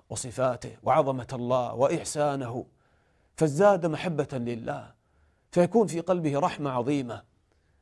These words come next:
لما يتفكر في عظمة الله تعالى وأسمائه وصفاته وإنعامه وإحسانه جل وعلا. بهذا القرآن عرفت الغاية التي خلقت لأجلها، عرفت الطريق الذي يوصلك إلى الله بهذه العبادات والمعاملات والأخلاق،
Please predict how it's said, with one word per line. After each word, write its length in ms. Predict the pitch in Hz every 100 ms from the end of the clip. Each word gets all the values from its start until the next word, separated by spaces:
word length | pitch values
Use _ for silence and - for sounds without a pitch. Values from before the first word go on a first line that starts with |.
| _ -
لما 540 | 165 175 160 160 156 _ _ _ _ 139
يتفكر 580 | 135 131 165 - 139
في 140 | 113 120
عظمة 340 | 147 131 123 120
الله 340 | 113 120 110
تعالى 420 | 107 110 117 110
وأسمائه 680 | 113 104 - 131 135 127 117
وصفاته 680 | 120 117 113 139 139 127 117
وإنعامه 680 | 127 139 120 147 139 131 113
وإحسانه 640 | 127 143 - 156 151 123
جل 260 | 110 151 139
وعلا. 360 | 131 156 139 - _ _ _ _ _ _ -
بهذا 260 | 139 190 185
القرآن 420 | 185 165 185 175
عرفت 340 | 185 214 -
الغاية 300 | 147 151 165
التي 240 | 139 135 113
خلقت 360 | 127 127 -
لأجلها، 580 | 110 117 113 107 107 107 _ _ _ _ -
عرفت 420 | 151 208 175 -
الطريق 460 | 151 151 160 180 143
الذي 240 | 147 139
يوصلك 460 | 127 - 131 117 123
إلى 200 | 123 117
الله 420 | 110 123 123 - _ _ _ _ 117
بهذه 280 | 131 127
العبادات 760 | 117 123 117 113 127 127 120 117
والمعاملات 760 | 113 120 123 120 131 127 120
والأخلاق، 720 | 117 120 120 117 131 117 -